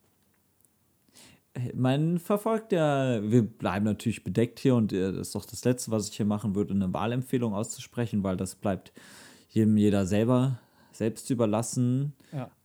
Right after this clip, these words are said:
Speaker 1: Ähm, wir versuchen ja so ein bisschen einen Überblick zu geben und natürlich fließt auch hier so ein bisschen unsere ei-, nicht nur ein bisschen,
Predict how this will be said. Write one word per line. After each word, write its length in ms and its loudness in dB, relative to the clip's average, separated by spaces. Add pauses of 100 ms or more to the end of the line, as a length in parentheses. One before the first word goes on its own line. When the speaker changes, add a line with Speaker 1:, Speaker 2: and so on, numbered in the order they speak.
(280)
Speaker 1:
Ähm, 420 2
wir 120 2
versuchen 400 0
ja 80 2
so 100 0
ein 80 2
bisschen 300 0
einen 80 0
Überblick 480 -2
zu 120 -2
geben 260 0
und 60 2
natürlich 460 -2
fließt 280 -8
auch 120 -10
hier 120 -4
so 80 -2
ein 100 0
bisschen 320 -4
unsere 340 -4
ei-, 120 -8 (140)
nicht 240 -10
nur 120 -6
ein 40 -10
bisschen, 320 -12